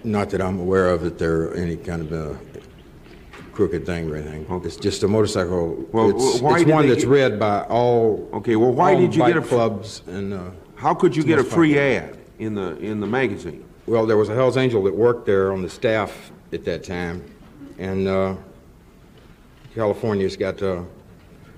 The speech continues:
Speaker 1: they
Speaker 2: Well,
Speaker 1: stand close in them people out
Speaker 2: okay,
Speaker 1: there.
Speaker 2: well, w-, would have the gang had enough power to place a Hell's Angels member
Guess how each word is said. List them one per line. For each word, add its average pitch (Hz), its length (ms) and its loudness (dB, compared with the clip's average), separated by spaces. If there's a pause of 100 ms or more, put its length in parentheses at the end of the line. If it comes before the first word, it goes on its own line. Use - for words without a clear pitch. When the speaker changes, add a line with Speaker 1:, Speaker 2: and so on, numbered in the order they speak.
(640)
Speaker 1:
they 98 100 2
Speaker 2:
Well, 107 120 0
Speaker 1:
stand 107 260 0
close 98 320 0
in 87 100 -4
them 82 120 -6
people 82 380 -6
out 85 80 -2
Speaker 2:
okay, 131 160 -2
Speaker 1:
there. 113 100 4
Speaker 2:
well, 113 220 4 (240)
w-, - 20 -10 (280)
would 135 220 -2
have 127 160 -4
the 127 100 4
gang 160 440 2
had 147 300 0
enough 143 540 -2 (460)
power 147 600 2
to 123 100 -2
place 160 680 -2 (160)
a 101 120 -6
Hell's 113 400 -2
Angels 104 480 -2
member 98 420 -2